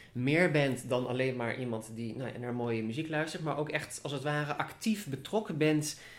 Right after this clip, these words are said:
bij die handeling die daar zo, hè, dramatisch geschilderd wordt.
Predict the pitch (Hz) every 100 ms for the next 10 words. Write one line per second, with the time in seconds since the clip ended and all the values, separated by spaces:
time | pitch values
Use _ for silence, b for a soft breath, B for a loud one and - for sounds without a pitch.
0 | B B 127 151 175 190 156 143 143 202
1 | 190 139 120 123 180 175 143 127 120 127
2 | 127 120 123 156 185 139 139 139 139 143
3 | 123 135 - 202 151 107 120 - -